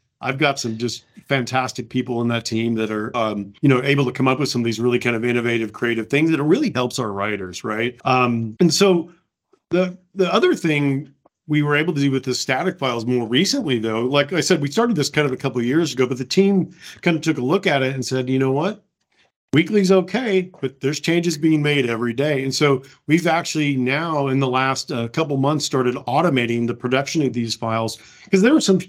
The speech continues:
there were some manual steps in the past when we do it weekly, but we've actually started automating it. And so they've, like, turned full automation on, and now we're publishing these things every day,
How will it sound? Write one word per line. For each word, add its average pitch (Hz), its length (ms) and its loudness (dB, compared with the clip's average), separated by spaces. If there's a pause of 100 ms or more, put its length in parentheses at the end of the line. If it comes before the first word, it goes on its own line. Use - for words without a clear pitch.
there 180 120 4
were 214 60 4
some 170 180 0
manual 120 400 -2
steps - 400 -8
in 110 60 -12
the 95 80 -14
past 92 320 -12
when 123 140 -2
we 117 80 -2
do 127 180 4
it 123 60 -4
weekly, 175 480 0 (360)
but 135 360 2
we've 143 180 4
actually 143 240 0
started 151 260 0
automating 151 480 2
it. 175 40 0
And 139 120 -8
so 135 120 2
they've, 143 180 0
like, 135 320 -2
turned 143 320 0
full 175 240 0
automation 147 560 0
on, 123 180 -2
and 120 120 0
now 135 120 0
we're 180 120 0
publishing 139 440 -4
these 113 200 -4
things 120 240 -4
every 113 260 -6
day, 98 360 -6